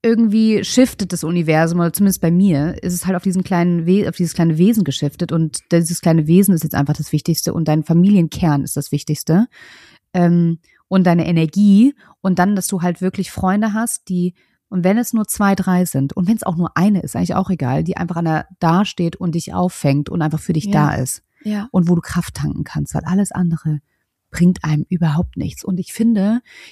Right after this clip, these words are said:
Speaker 1: ich weiß nicht, wie das dir, ähm, geht, ich finde das so unglaublich befreiend, wenn man das mal akzeptiert hat,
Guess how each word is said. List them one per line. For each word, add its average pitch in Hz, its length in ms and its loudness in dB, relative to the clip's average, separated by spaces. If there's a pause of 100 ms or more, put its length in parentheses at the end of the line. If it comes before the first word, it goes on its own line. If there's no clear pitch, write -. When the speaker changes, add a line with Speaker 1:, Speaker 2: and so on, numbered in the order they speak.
Speaker 1:
ich - 60 -10
weiß 175 200 4
nicht, 190 140 0
wie 175 60 2
das - 260 -6
dir, 208 480 2
ähm, 160 360 -2
geht, 170 300 -4
ich - 140 -14
finde 202 180 0
das 170 200 -4
so 180 220 -2 (100)
unglaublich 233 1000 2
befreiend, 180 460 -4
wenn 165 80 -2
man 165 80 -2
das 165 120 -8
mal 160 100 -6
akzeptiert - 600 -6
hat, 294 220 -10